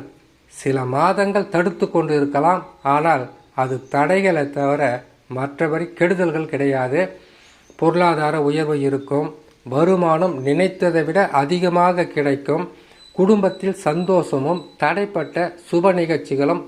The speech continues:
தடையில்லாமல் நடப்பதற்குண்டான வழிகளை குரு பகவான் கட்டாயமாக செய்வார். எதற்காக இவ்வளவு உறுதியா சொல்றேன்னு கேட்டீங்கன்னாக்கா, உச்சம் பெற்று பதினோராம் இடத்தில் அமருகு-,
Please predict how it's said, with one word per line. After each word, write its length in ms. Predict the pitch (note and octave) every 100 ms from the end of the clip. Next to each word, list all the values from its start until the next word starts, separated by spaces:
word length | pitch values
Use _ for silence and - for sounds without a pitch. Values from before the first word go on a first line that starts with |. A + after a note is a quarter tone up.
| -
தடையில்லாமல் 800 | B2 B2+ D#3+ E3 E3+ F3 F#3+ F3+
நடப்பதற்குண்டான 840 | D#3+ D#3+ D3+ D3 C#3 C#3 C3+ C3+ B2+
வழிகளை 440 | C3+ D#3+ D3+ C#3+ F#3 F#3 - _ - C3+
குரு 180 | D3+ E3 D3
பகவான் 420 | C3+ C3 D3+ E3+ -
கட்டாயமாக 760 | C3+ - C#3+ D3 C#3+ C#3 C3+ A#2+
செய்வார். 340 | B2 A#2 A#2 A#2 - - - - _ C3+ E3
எதற்காக 520 | A3+ A3 G3+ G3 G#3 E3
இவ்வளவு 460 | F3 E3 G#3 G#3 G3+ G3
உறுதியா 280 | G3 F#3+ G3 F#3
சொல்றேன்னு 340 | D#3+ D#3+ D#3
கேட்டீங்கன்னாக்கா, 640 | D3+ D3 D3 D3 D3+ D3+ E3 C3 D3 - - F3
உச்சம் 380 | A3 - C4+ A#3
பெற்று 280 | A3+ A3+ A3+ G3+
பதினோராம் 580 | G3+ G3+ G3+ G3+ G3 F#3
இடத்தில் 340 | F3+ F3+ F3+ D#3+
அமருகு-, 440 | D#3+ E3+ E3 D3+